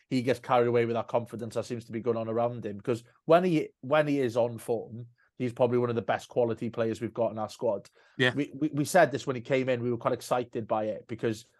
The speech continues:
Speaker 1: you know, he's been at some decent clubs, he's played some decent football, but he's just massively inconsistent. So if he puts a run together of performances, then we'll be absolutely fine in this league. But that is a big if for the moment, 'cause I'm still not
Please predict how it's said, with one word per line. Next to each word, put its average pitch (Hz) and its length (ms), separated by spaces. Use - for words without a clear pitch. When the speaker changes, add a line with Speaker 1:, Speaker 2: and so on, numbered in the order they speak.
Speaker 1:
you 131 100
know, 156 100
he's 165 140
been 131 180
at 117 80
some 113 140
decent 117 380
clubs, 113 260
he's 113 80
played 120 200
some 117 140
decent 113 380
football, - 480
but 135 100
he's 131 80
just 139 180
massively 120 480
inconsistent. 113 760
So 120 240
if 131 140
he 190 140
puts - 220
a 139 40
run 127 260
together 110 500
of 107 100
performances, 110 680
then 113 180
we'll 123 160
be 113 140
absolutely 113 500
fine 113 320
in 110 60
this 110 180
league. 98 280
But 107 280
that 127 200
is 110 80
a 117 80
big 113 320
if 107 140
for 120 100
the 107 100
moment, 104 300
'cause - 80
I'm 110 60
still 120 160
not 110 200